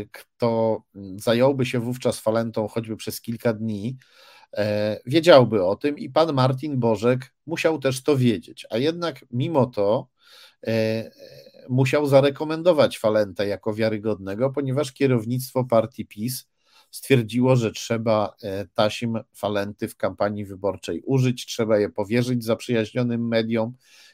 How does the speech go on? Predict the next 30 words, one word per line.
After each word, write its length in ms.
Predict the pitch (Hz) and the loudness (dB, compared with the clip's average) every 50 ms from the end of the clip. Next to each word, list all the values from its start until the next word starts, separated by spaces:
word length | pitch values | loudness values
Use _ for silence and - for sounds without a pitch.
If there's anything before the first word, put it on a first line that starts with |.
| _ - | _ 0
i, 320 | 123 123 123 127 135 131 - | 4 6 6 6 6 4 2
e, 380 | 117 110 104 101 104 101 98 | 2 2 2 2 0 -2 -2
wykorzystywać 1000 | 101 123 143 139 - 135 123 110 101 - - - 104 92 98 92 92 - - - | 0 0 0 4 4 2 4 2 -2 -6 -4 -6 -6 -2 0 -2 -2 -2 -6 -8
je 180 | - 87 90 98 | -6 -4 -4 -4
w 140 | - - - | -6 -8 -4
komunikacji, 1000 | - 123 123 117 107 101 95 95 92 - 87 78 - - - - - 92 87 - _ _ _ _ _ _ _ _ | -2 0 0 0 -2 -4 -6 -10 -10 -8 -8 -8 -8 -10 -12 -12 -12 -12 -14 -16 _ _ _ _ _ _ _ _
w 100 | _ _ | _ _
komunikacji 760 | - - 117 107 107 104 104 95 - 98 85 82 - - 95 | -2 -2 0 0 -2 -4 -6 -6 -4 -4 -4 -4 -6 -12 -10
partyjnej. 720 | 80 - 101 95 90 - - - - - - _ _ _ _ _ _ - - - - - - - - - - - - - - _ _ - | -6 -6 -6 -6 -6 -8 -14 -16 -18 -18 -20 _ _ _ _ _ _ -20 -20 -20 -20 -20 -20 -20 -20 -20 -20 -20 -20 -20 -20 _ _ 4
E, 360 | - 113 117 104 101 104 - - - | 4 6 6 6 4 4 0 -2 0
na 180 | 127 151 180 | 4 4 4
tym 180 | 185 - 185 160 | 6 4 2 2
nie 160 | 139 123 123 | 4 2 0
koniec. 480 | 123 - 104 87 82 87 107 139 135 131 | 0 0 -2 -2 -2 -2 -2 -2 -2 -4
Przechodzimy 600 | - - 139 131 135 135 131 131 165 147 135 120 | -2 -2 0 4 4 4 4 4 2 2 0 2
do 120 | 107 110 | 2 4
jeszcze 400 | 110 117 143 143 131 - 120 107 | 4 4 4 4 2 -2 -2 -2
bardziej 500 | 90 98 92 90 92 92 98 92 85 - | 0 0 0 -2 -2 -6 -6 -6 -6 -6
osobliwego 720 | - 113 - - 107 95 101 98 101 90 92 92 85 92 85 | -8 -8 -6 -6 -6 -6 -6 -8 -6 -4 -4 -4 -4 -6 -8
członka 440 | - - 98 92 92 90 - 98 | -6 -6 -8 -8 -6 -6 -6 -6
Komisji 580 | 92 _ - 101 95 95 90 87 - - 85 85 | -6 _ -8 -8 -8 -8 -10 -12 -10 -10 -12 -10
do 120 | 82 90 | -10 -10
Spraw 360 | 82 - - 95 92 87 85 82 | -10 -10 -8 -4 -2 -2 -2 -4
Weryfikacji 720 | 92 92 - 87 - 95 - - 95 90 - - 98 90 | -6 -8 -8 -8 -14 -12 -6 -4 -4 -4 -4 -8 -12 -12
W 160 | 87 90 90 | -8 -6 -6
S 260 | 87 - - - - | -4 -4 -6 -8 -8
I. 200 | 123 - 113 139 | -8 -8 -8 -8
Poproszę 540 | 135 - 98 - - 95 92 - - 101 87 | -6 -6 -8 -6 -4 -6 -6 -6 -4 -4 -4
o 80 | 82 | -4
zdjęcie. 720 | 80 85 82 85 82 82 76 69 65 - - 101 107 127 | -6 -10 -10 -8 -8 -8 -6 -8 -10 -10 -6 -4 -4 -4